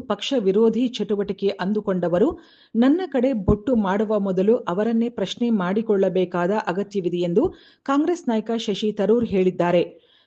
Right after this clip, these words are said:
ಪೆಹಲ್ಗಾಮ್ ಭಯೋತ್ಪಾದಕ ದಾಳಿ ಹಾಗೂ ಆಪರೇಷನ್ ಸಿಂಧೂರ್ ನಂತರ ಭಯೋತ್ಪಾದಕರ ವಿರುದ್ಧ ಭಾರತದ ನಿಲುವನ್ನು ಜಗತ್ತಿಗೆ ಸಾರಲು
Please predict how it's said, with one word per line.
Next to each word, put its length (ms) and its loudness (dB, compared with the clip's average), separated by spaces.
ಪೆಹಲ್ಗಾಮ್ 500 2
ಭಯೋತ್ಪಾದಕ 680 0
ದಾಳಿ 280 2
ಹಾಗೂ 340 -2
ಆಪರೇಷನ್ 540 -2
ಸಿಂಧೂರ್ 480 4
ನಂತರ 300 0
ಭಯೋತ್ಪಾದಕರ 880 2
ವಿರುದ್ಧ 380 0
ಭಾರತದ 480 -2
ನಿಲುವನ್ನು 460 0
ಜಗತ್ತಿಗೆ 640 -2
ಸಾರಲು 460 0